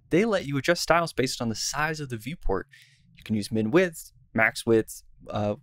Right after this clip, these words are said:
when you're setting these media queries. Like, you could do something like at media space, open parentheses, min dash width, colon, four hundred pixels, end parentheses, and then in curly brackets, that'll let you apply styles when the browser window is at a width of four hundred pixels or larger,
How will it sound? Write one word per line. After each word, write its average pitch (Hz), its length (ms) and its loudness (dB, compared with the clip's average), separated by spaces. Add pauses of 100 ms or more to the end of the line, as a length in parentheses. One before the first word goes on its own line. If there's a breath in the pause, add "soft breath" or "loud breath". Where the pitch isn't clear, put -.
when 107 160 -4
you're 110 80 -4
setting 165 320 -2
these 101 160 -10
media 107 160 -2
queries. 101 520 -4
Like, 170 180 -4
you 151 60 -4
could 151 100 -8
do 151 60 -2
something 139 280 -2
like 110 200 -6
at 110 220 -2
media 117 320 -2
space, - 420 0
open - 240 4
parentheses, 131 600 -4 (180)
min 175 260 0
dash 131 380 0
width, 113 360 0 (100)
colon, 110 480 0
four 117 260 -2
hundred 107 300 -8
pixels, 95 500 -8 (100)
end 104 200 -6
parentheses, 95 720 -10
and 196 120 -8
then 98 120 -6
in 101 100 -10
curly 196 300 -2
brackets, - 480 -2 (280 soft breath)
that'll 110 200 0
let 110 180 -2
you 117 60 -2
apply 107 240 0
styles 143 560 0
when 113 300 -2
the 101 180 -8 (480)
browser 107 320 -4
window 120 240 0
is 131 80 -4
at 127 100 2
a 123 60 -2
width 123 320 -4
of 104 160 -6
four 135 260 -2
hundred 135 260 -10
pixels - 460 -6
or 98 220 -4
larger, 113 440 -4